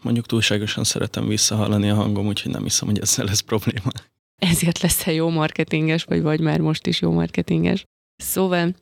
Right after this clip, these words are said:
Speaker 2: mesélj egy kicsit arról a hallgatóknak, hogy hogyan találtad meg a Kirót, miért döntöttél úgy, hogy egyáltalán marketinggel akarsz foglalkozni, és miért pont hozzánk jelentkeztél annó gyakornoknak.
Speaker 1: Hát én ugye most végzős vagyok az elte kommunikáció és médiatudomány szakán,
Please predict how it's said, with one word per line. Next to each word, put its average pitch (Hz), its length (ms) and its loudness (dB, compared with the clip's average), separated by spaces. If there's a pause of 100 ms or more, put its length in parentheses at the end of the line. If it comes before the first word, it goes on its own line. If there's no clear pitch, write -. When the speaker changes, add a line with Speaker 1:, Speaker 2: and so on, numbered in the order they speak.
Speaker 2:
mesélj 208 340 2
egy 170 180 0
kicsit - 360 0
arról 170 380 2
a 170 60 2
hallgatóknak, 170 720 0
hogy - 120 0
hogyan 165 440 2 (180)
találtad 165 480 0
meg 160 140 0
a 160 120 -2
Kirót, 170 480 0
miért 190 240 2
döntöttél 160 640 0
úgy, 160 340 0
hogy 160 360 -2
egyáltalán 165 540 0
marketinggel 185 560 2
akarsz 175 340 0
foglalkozni, 160 720 2
és 156 140 0
miért 180 260 0
pont 147 200 -2
hozzánk 156 420 -2
jelentkeztél 156 600 -4
annó 165 260 -2
gyakornoknak. 165 760 -4 (460)
Speaker 1:
Hát 107 260 -2
én 110 100 4
ugye 113 180 2
most 113 540 0
végzős 110 520 0
vagyok 101 280 -2
az 101 100 -2
elte 92 460 0
kommunikáció - 640 -2
és - 120 -2
médiatudomány 85 680 -2
szakán, 107 560 0